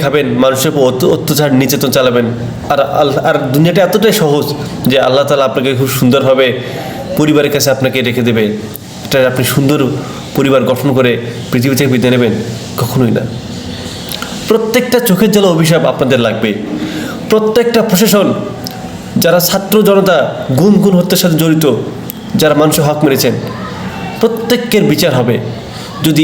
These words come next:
এদেশের আইন আদালতে না হয়, পরপরে ঠিকই হবে। আমরা দেখব। মনে রাখবেন, টাকা দিয়ে হয়তো পৃথিবী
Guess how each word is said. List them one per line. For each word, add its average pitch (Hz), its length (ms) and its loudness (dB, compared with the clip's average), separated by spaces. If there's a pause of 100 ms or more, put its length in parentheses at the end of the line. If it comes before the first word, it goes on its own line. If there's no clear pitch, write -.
(140)
এদেশের 170 360 2 (340)
আইন 151 200 0
আদালতে 143 320 0
না 139 140 4 (100)
হয়, 113 160 2 (680)
পরপরে 147 400 2
ঠিকই 151 220 0
হবে। 110 160 0 (2000)
আমরা 143 180 0
দেখব। 123 280 0 (2750)
মনে 156 240 4
রাখবেন, 120 260 2 (1000)
টাকা 160 200 0
দিয়ে 185 180 2
হয়তো 190 160 2 (120)
পৃথিবী 180 240 2